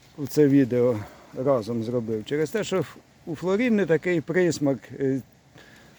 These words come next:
ну, я ж кажу, нікого байдужим не залишить,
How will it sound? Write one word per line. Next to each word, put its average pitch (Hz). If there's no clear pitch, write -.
ну, -
я 160
ж -
кажу, 143
нікого 160
байдужим 151
не 143
залишить, 131